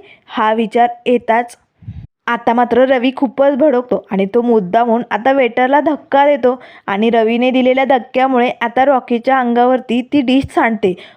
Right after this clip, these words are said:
रॉकी खूपच भडकतो, पण मात्र आता रवीने या रॉकीची परीक्षा घेण्यासाठी हे सगळं केलेलं असतं आणि हा किती मूर्ख मुलगा आहे ना, आता हे रवीच्या लक्षात येता-,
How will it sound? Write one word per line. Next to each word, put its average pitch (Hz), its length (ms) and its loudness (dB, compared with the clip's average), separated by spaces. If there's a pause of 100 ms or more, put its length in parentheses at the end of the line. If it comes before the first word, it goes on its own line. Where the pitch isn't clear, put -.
(120)
रॉकी 214 340 0
खूपच 269 440 0
भडकतो, 254 560 0 (280)
पण 208 220 2
मात्र 208 360 0 (120)
आता 233 260 -2
रवीने 233 540 0 (300)
या 254 100 2
रॉकीची 254 460 0
परीक्षा 269 540 -2
घेण्यासाठी 285 480 0
हे 277 120 0
सगळं 254 300 0
केलेलं 220 320 0
असतं 196 200 -6 (200)
आणि 202 160 -2
हा 226 160 -2
किती 247 260 -2
मूर्ख 247 400 0
मुलगा 294 320 2
आहे 247 100 2
ना, 220 140 -2 (320)
आता 208 240 -4
हे 262 180 2
रवीच्या 262 400 0
लक्षात 277 400 0
येता-, 208 260 0